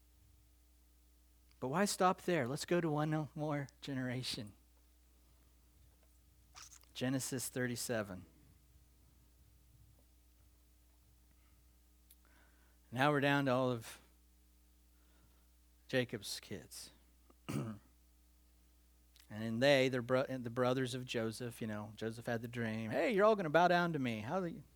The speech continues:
isn't that cool?" No, it's not. We hate you.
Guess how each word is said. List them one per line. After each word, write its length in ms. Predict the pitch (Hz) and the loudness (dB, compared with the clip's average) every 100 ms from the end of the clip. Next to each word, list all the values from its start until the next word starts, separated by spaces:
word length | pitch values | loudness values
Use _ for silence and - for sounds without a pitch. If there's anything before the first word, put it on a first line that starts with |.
| - | -10
isn't 100 | 156 | -4
that 160 | 165 - | -4 -2
cool?" 340 | 175 180 185 - - - - - - - - - - - - - - - - | 0 0 0 -8 -20 -20 -20 -20 -20 -20 -20 -20 -20 -20 -20 -20 -20 -20 -14
No, 260 | 107 113 113 | -10 -10 -10
it's 120 | - | -12
not. 300 | 95 90 67 - - _ | -12 -12 -12 -16 -20 _
We 80 | 101 | -12
hate 280 | 110 107 - | -10 -10 -10
you. 160 | 95 | -12